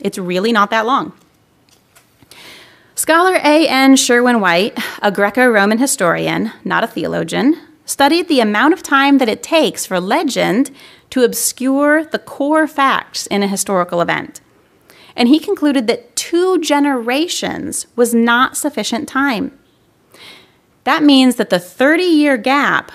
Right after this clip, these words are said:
between Jesus' ministry and the earliest Gospels composition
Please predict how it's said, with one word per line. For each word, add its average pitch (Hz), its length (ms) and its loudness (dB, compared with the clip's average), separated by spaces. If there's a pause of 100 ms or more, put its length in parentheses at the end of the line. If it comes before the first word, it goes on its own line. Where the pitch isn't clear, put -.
between 214 420 -4
Jesus' 247 480 -2
ministry 175 880 0 (120)
and 180 160 -2
the 170 240 -6
earliest 262 520 0
Gospels 220 460 -4
composition 190 920 -4